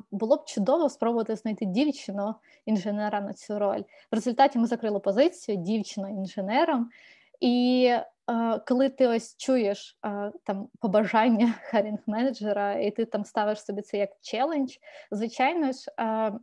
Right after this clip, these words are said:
існують там, е, ледь інші підходи у сорсингу для того, щоб там шукати, е, по певним, е, параметрам. Але, е, але це варто також зазначати. Далі ми бачимо якісь такі короткі коментарі,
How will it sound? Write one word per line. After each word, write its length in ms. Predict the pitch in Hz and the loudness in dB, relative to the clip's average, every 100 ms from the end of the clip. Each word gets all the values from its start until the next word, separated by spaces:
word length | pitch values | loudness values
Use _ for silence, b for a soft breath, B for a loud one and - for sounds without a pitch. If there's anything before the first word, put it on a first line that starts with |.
| - - | -10 -6
існують 560 | 226 - 247 233 214 | -4 -2 0 0 -2
там, 240 | 214 202 - - | -6 -8 -8 -6
е, 60 | 208 | -2
ледь 240 | 214 220 240 | 0 0 2
інші 420 | 233 214 - 190 | 2 2 -4 -6
підходи 480 | 185 - 214 196 196 | -8 -6 -4 -2 -4
у 80 | |
сорсингу 760 | - 226 359 - 262 247 240 247 - B B - | -4 0 0 0 0 2 0 -6 -10 B B -6
для 60 | |
того, 300 | 214 226 214 | -2 -2 -2
щоб 220 | 208 - - | -6 -10 -8
там 200 | 202 202 | -8 -10
шукати, 540 | 208 - 202 208 196 196 - _ _ _ 214 | -12 -6 -6 -4 -2 -2 -4 _ _ _ -10
е, 340 | 208 202 196 - - - - | -6 -6 -6 -10 -20 -20 -2
по 120 | 220 | -2
певним, 420 | 208 208 202 208 - | 0 0 0 -6 -6
е, 240 | 202 196 - - - | -4 -2 -4 -8 -4
параметрам. 680 | 202 196 202 196 - 196 - b b | 0 0 0 -6 -10 -12 -12 b b
Але, 260 | 208 208 285 | 0 2 0
е, 60 | 403 370 - 226 214 | -2 -8 -6 -6 -4
але 280 | 208 226 294 | -2 0 0
це 520 | - - 233 240 233 | -2 -4 -2 0 0
варто 280 | 202 220 208 | 0 0 -2
також 280 | 214 214 185 | -6 -6 -8
зазначати. 720 | 196 202 202 - 196 - - _ B B B | -8 -8 -6 -4 -4 -4 -12 _ B B B
Далі 260 | 208 247 226 | 2 2 2
ми 180 | 214 262 | 2 4
бачимо 420 | 247 247 - 226 | 4 2 -2 -2
якісь 260 | 220 226 - | -2 -6 -8
такі 220 | 220 214 | -8 -8
короткі 400 | - 226 220 _ - | -6 -6 -6 _ -6
коментарі, 540 | 220 220 226 226 320 | -4 -4 -4 -4 -4